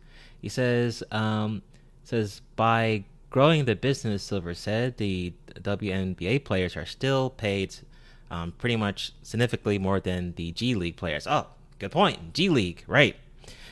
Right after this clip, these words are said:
says, "Certainly the top players, but ultimately this is not a Title, uh, uh, nine issue, I think. That's a nine. This is a business issue. We still have a number of teams losing money. We haven't figured out a winning formula, to be honest." The formula is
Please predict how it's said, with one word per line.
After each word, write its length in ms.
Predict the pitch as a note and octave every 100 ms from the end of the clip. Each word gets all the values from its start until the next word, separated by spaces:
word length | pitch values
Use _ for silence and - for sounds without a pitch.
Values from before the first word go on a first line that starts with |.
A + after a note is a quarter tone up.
| -
says, 200 | A#2+ G#2
"Certainly 360 | D3+ D3 A#2+ A2+
the 180 | G2
top 280 | - D#3 D3+
players, 280 | - G2 G2
but 140 | F#2+
ultimately 300 | C3+ - A2+
this 200 | G2 G#2+
is 140 | G#2+ -
not 180 | F#2+ F#2+
a 140 | F2 E2
Title, 520 | - F#2 F2+ F2 F2 - - - -
uh, 420 | F2 E2+ E2 D#2 - -
uh, 320 | E2+ E2 D#2+ D2+
nine 560 | D#2+ F2+ F2+ F2+ F2 -
issue, 360 | - C#3 C#3+ -
I 60 | A#2
think. 240 | B2+ C3 - -
That's 160 | F2+
a 40 | A2
nine. 180 | A#2 B2 - - -
This 160 | A#2
is 100 | B2+ -
a 140 | G2+
business 400 | G#2 B2 B2 G#2+
issue. 460 | G#2+ - A2+ A2 F#2+
We 120 | G#2+
still 220 | - G#2+
have 180 | G2+ F#2+
a 40 |
number 320 | F#2 G2 F#2+ F#2
of 220 | F2 -
teams 320 | G#2 G2 -
losing 260 | F2 E2 F2
money. 280 | G2+ G#2
We 80 | F2+
haven't 320 | F#2 F2+ E2+
figured 240 | F2 F2+ E2+
out 140 | E2+
a 140 | - E2
winning 260 | F2 F2
formula, 420 | E2+ F#2+ D#2+ C2+ C2 -
to 160 | - E2+
be 160 | E2
honest." 360 | F#2 E2 C#2+ - - - -
The 80 | B2
formula 680 | - D#3+ G#3 A3 G#3 G3+ G3 - - -
is 380 | B2 A2+ G#2